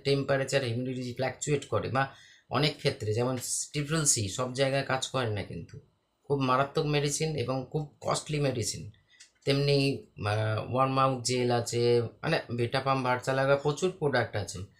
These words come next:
তো সেখানে কিন্তু অনেক সেট আপে কাজ করে, অনেক সেট আপে কাজ করে না। কারণটা কি? একটা হচ্ছে শুটিংয়ে, মানে শ্যুট করার ব্যাপার আছে, আর একটা হচ্ছে ওয়েদার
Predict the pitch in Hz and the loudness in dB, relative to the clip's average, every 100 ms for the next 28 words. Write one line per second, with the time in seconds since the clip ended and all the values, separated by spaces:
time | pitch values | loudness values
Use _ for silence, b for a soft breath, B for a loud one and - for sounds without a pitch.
0 | B B B B B - 160 - 151 147 | B B B B B -4 -2 0 0 2
1 | 160 170 165 170 165 180 - 143 160 - | 2 2 2 0 4 2 4 0 0 0
2 | 165 170 165 165 156 156 165 156 147 147 | 0 0 0 0 0 0 -2 0 0 -2
3 | 143 143 143 139 127 - 110 104 127 131 | 0 0 0 0 0 0 -2 -2 0 2
4 | 143 139 107 - - - 143 143 143 143 | 2 0 -6 -6 -8 -2 0 0 0 0
5 | 123 123 143 143 139 127 123 - - 147 | 0 -4 -2 0 0 -2 -2 0 0 0
6 | - 143 143 135 131 135 131 131 135 - | -2 0 2 0 0 -2 -2 -2 -4 -2
7 | 160 147 143 165 123 143 151 | 0 0 0 -2 2 2 2